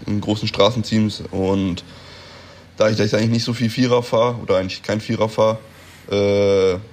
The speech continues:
bin ich eher, mach ich die meiste meiner, also das meiste meiner Vorbereitung eh auf der Straße. Ich fahr dann irgendwie immer welche, irgendwelche Rundfahrten, äh, vor den Bahnrennen und geh dann nur zwei, dreimal vorher auf die Bahn, äh, bisschen Derni fahren hier in Büttgen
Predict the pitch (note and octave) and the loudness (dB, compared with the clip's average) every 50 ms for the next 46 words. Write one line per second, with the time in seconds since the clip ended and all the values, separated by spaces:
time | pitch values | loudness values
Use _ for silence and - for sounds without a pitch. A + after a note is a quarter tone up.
0 | - - - - - G#2 G#2 G#2 A#2 - G2+ G2 F#2+ G2+ F#2 F2+ A2+ A2+ G2 G2 | -20 -20 -20 -10 -6 -4 -4 -2 -2 0 0 2 2 2 2 0 -2 -6 -4 -4
1 | G#2+ G#2+ G#2+ G#2+ A2 A#2+ A#2+ - - G#2+ G#2 G#2 G#2 G#2 G2+ - - - G2 G2 | -2 -2 2 2 2 2 2 0 -2 0 0 2 0 0 -2 -4 -6 -6 -6 -4
2 | - - G2+ G#2+ - G#2 G2 G2+ - - G#2 G2 G2+ G2+ G2+ G2 G#2 G2 G2+ G2+ | -2 0 -2 0 0 -2 -4 -2 -2 -2 -2 2 2 2 2 2 0 -2 0 0
3 | G2 - - G2+ - - F#2+ F#2+ G#2+ - - G2+ G#2 - - - - - F2+ F#2 | 0 -2 -2 -6 -2 0 2 2 2 0 -2 -6 -6 -8 -12 -14 -8 -6 -4 -4
4 | F2+ F#2 F#2+ F#2 F#2 F#2 F2+ F#2+ F#2+ F2 F2+ F2+ - F2 F2 - - G#2 F#2 F2+ | -2 -2 -2 -2 -2 -2 -2 -2 -2 -4 -4 -6 -6 -6 -6 -6 -4 -4 -4 -4
5 | - - - G2+ G#2 G#2 - A2+ G#2 G#2 - G#2 G#2 G#2 G#2+ - - - - - | -6 -6 -4 -4 -4 -2 0 0 0 2 0 -2 -2 -4 -4 -8 -16 -20 -20 -20
6 | - - - - - - - - - - - G#2+ G#2 G#2 G#2 G#2 G2+ - - G#2 | -20 -20 -20 -20 -20 -20 -20 -20 -12 -4 -2 0 2 2 2 2 0 0 0 0
7 | G2+ G#2 G2 G2+ G#2 G#2 G#2+ G2+ G2+ G#2+ G2+ G2 G2+ G2 F#2 G2 G2 G2 G2 G2 | 0 2 2 4 4 4 2 2 2 0 0 0 -2 -2 -2 -2 0 0 0 0
8 | G2 G2 G2+ - - G2 F#2 G2 F#2+ F#2 F#2+ - - G2+ G2 G2 F#2+ - A2 F2+ | 0 -2 -4 -6 -6 -4 -4 -2 -2 -2 -2 0 2 2 2 2 2 -2 -2 0
9 | G2+ G2+ G2+ G#2 G#2 G#2 - - - - - - - - - - - - - - | 2 4 4 4 2 -2 -6 -12 -20 -20 -20 -20 -20 -20 -20 -20 -20 -20 -16 -8
10 | - G#2 G#2 G#2 G#2 G#2 F#2+ G#2+ - - G#2 G2 G#2+ G#2+ G#2+ G#2+ G#2 - - A2 | -2 0 2 2 2 0 0 -2 -2 -2 0 2 2 2 2 2 0 0 0 2
11 | G#2+ G#2+ A2 A2 A#2 B2 A#2 G#2+ G#2+ G2+ A2 G#2+ - - G#2+ G#2 G#2+ G#2+ | 2 2 0 -2 -4 -4 -2 -2 -2 -2 -2 -4 -2 -2 0 0 0 -2